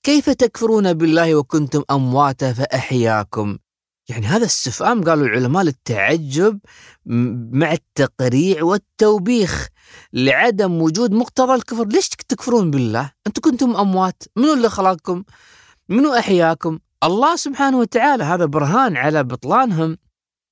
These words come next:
الله هو اللي خلقكم سبحانه وتعالى، هو يميتكم، هو يحييكم، هو اللي بيده كل شيء سبحانه وتعالى، هو يريد لكم الحياة الثانية، هو ال-، اللي يريدكم البعث في الدار الآخرة، الله سبحانه وتعالى.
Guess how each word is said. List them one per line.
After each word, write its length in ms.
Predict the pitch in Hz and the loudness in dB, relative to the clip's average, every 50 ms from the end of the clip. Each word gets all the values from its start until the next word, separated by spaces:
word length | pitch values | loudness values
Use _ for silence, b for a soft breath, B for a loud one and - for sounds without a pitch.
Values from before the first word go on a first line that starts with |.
| _ _ - | _ _ -2
الله 200 | 160 233 320 294 | 0 2 2 2
هو 120 | 202 202 277 | 2 2 2
اللي 180 | 285 277 277 | 2 2 0
خلقكم 580 | 240 - 220 214 247 254 - _ - - 190 156 | 0 0 0 0 0 0 -2 _ -6 -4 -4 -4
سبحانه 520 | 139 - 147 131 170 175 170 165 156 156 | -6 -8 -8 -6 -4 -2 0 0 0 0
وتعالى، 560 | 151 147 131 - 131 123 170 196 196 180 143 | 0 0 -2 -2 -2 0 2 2 2 0 -2
هو 200 | 117 107 117 151 | -2 -2 -2 -2
يميتكم، 600 | 202 233 226 247 277 285 294 - - 214 160 123 | -2 0 0 0 0 0 -2 -2 -4 -4 -2 -2
هو 200 | 113 117 123 151 | -2 0 2 2
يحييكم، 640 | 175 180 - 208 214 254 277 269 - - 233 196 - - _ _ _ _ _ _ _ _ _ _ _ _ - | 2 0 0 -2 0 0 0 0 0 -2 -2 -2 -2 -6 _ _ _ _ _ _ _ _ _ _ _ _ -2
هو 60 | 156 | 0
اللي 160 | 202 226 240 | 0 0 0
بيده 340 | 202 240 254 254 214 240 214 - - | 0 0 0 2 2 0 0 0 0
كل 160 | 294 285 294 | -2 -2 0
شيء 180 | - - 247 | 0 0 0
سبحانه 500 | 226 190 214 185 - 208 208 196 185 180 | 0 -2 -6 -6 -4 -2 -2 0 0 0
وتعالى، 560 | 180 170 - 180 156 160 190 180 156 151 160 165 B B B B B B B B - | 0 0 0 -2 0 2 2 2 2 0 -4 -6 B B B B B B B B -2
هو 140 | 127 170 226 | 0 2 2
يريد 460 | 247 247 254 254 202 185 165 135 120 | 2 2 0 -2 -2 -4 -8 -8 -6
لكم 500 | 156 160 156 160 175 180 - 208 196 196 | -4 -4 -2 -2 -2 -2 -2 -2 0 0
الحياة 400 | 185 - - 196 196 196 196 196 | 0 -2 0 0 2 2 2 0
الثانية، 540 | 180 - - 190 190 190 185 175 165 143 123 | 0 -2 -2 0 0 0 2 0 0 -2 0
هو 160 | 120 139 180 | 0 0 0
ال-، 220 | 202 214 190 147 | 0 0 -2 -2
اللي 460 | 135 156 151 151 160 165 175 196 196 | -2 -2 -2 -6 -6 -6 -4 -2 0
يريدكم 440 | 190 185 208 202 160 - - 190 180 | 0 0 0 -4 -4 -2 -2 0 0
البعث 440 | 185 175 156 165 196 - 156 151 - _ B B B B B B B B B | 0 -2 0 0 2 2 0 -2 -4 _ B B B B B B B B B
في 260 | - - 156 165 151 | -2 0 0 2 2
الدار 380 | 143 135 139 180 190 190 190 | 0 0 2 2 2 2 2
الآخرة، 680 | 180 170 - - 170 190 185 165 - 175 160 156 139 117 101 _ _ - | 0 -2 0 2 2 0 0 -2 -6 -8 -8 -8 -8 -10 -12 _ _ -6
الله 400 | 127 135 131 139 170 220 247 240 | -4 -4 -2 -2 0 0 0 -2
سبحانه 560 | 208 - 208 196 190 202 196 190 190 180 180 | -4 -6 -10 -8 -6 -4 -4 -2 -2 -2 -2
وتعالى. 600 | 175 165 - 175 156 156 196 196 170 143 151 165 | -4 -4 -4 -4 0 0 2 2 2 0 -4 -6